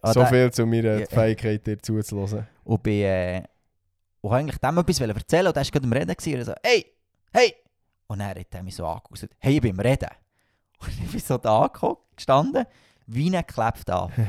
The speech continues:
Speaker 2: So.
Speaker 1: <laughs>
Speaker 2: Und dann habe ich wie gecheckt, wie asozial ist das eigentlich, wenn man jemandem reinschnurrt. Und das ist ein kleiner, eine Kehrtwende gewesen. Ich, es gibt's mir me-, es gibt's manchmal noch, dass ich jemandem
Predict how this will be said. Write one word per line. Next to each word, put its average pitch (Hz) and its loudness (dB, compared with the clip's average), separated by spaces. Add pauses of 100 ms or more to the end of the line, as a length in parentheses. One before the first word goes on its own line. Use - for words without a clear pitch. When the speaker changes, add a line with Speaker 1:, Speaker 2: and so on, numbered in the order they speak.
Speaker 2:
So. 87 -2 (340)
Speaker 1:
<laughs> - -4
Speaker 2:
Und 110 6
dann 160 4 (420)
habe 120 -2
ich 120 -4
wie 135 -6
gecheckt, - -8 (160)
wie 120 -8 (340)
asozial 101 -6
ist 113 -8
das - -14
eigentlich, 107 -8
wenn 90 -8
man - -8
jemandem 90 -6
reinschnurrt. 87 -10 (720)
Und 107 -2
das 156 -2
ist 151 -10
ein - -14
kleiner, 147 -2
eine 110 0
Kehrtwende 135 -2
gewesen. 98 -6
Ich, 80 -16 (260)
es - -4
gibt's - -2
mir 156 -2
me-, 143 -2
es - -6
gibt's - -4
manchmal 151 -2
noch, 156 -2
dass 131 -4
ich - -4
jemandem 127 0